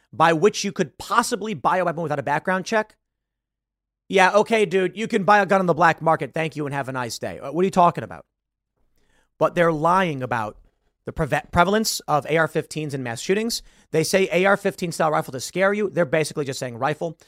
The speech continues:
The left wants to ban semi-automatic weapons.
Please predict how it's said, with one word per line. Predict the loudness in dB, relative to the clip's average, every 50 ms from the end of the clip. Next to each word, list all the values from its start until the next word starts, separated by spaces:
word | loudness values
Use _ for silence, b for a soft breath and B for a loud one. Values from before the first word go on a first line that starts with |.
| b b b b b b b b
The | 4 4 6
left | 8 8 8 8 6 2
wants | -2 0 2 2 2 2 -2 -4
to | -4 -6 -6
ban | -6 -6 -2 0 0 0 0 -2 -6 -10 -14
semi-automatic | _ -4 -2 -2 0 0 0 0 2 2 2 2 0 -2 -4 -4 -4 _
weapons. | -4 -4 -4 -6 -16 -12 -10 -10 -10 -10